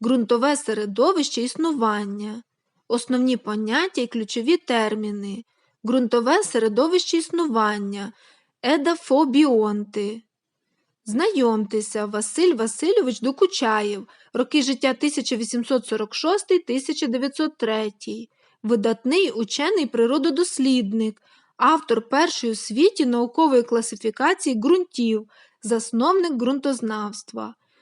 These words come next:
Вперше дав визначення ґрунту як верхнього родючого шару землі, створеного сумісною взаємодією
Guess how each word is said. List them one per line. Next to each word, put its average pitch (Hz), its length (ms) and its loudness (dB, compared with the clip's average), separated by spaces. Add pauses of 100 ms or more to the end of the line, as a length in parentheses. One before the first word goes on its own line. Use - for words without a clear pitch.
(120)
Вперше 285 580 0
дав 220 240 0
визначення 339 580 0
ґрунту 247 680 2 (240)
як 233 200 0
верхнього 254 600 2
родючого 226 580 2
шару 311 340 0
землі, 262 600 0 (240)
створеного 240 760 0
сумісною 240 680 0
взаємодією 240 880 0